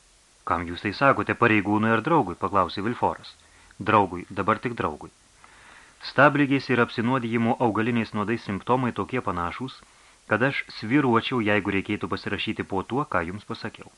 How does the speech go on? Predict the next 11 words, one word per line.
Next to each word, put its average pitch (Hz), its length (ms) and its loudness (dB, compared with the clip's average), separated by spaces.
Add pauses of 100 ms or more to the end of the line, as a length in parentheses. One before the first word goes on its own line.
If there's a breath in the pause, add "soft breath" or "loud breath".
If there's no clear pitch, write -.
(440)
Todėl 117 260 2
kartoju, 80 560 -6
aš 127 220 0
dabar 139 260 2
kalbu 127 320 2
ne 123 160 2
su - 160 -8
pareigūnu, 98 540 -2 (100)
o 95 100 -8
su - 140 -12
draugu. 101 380 -4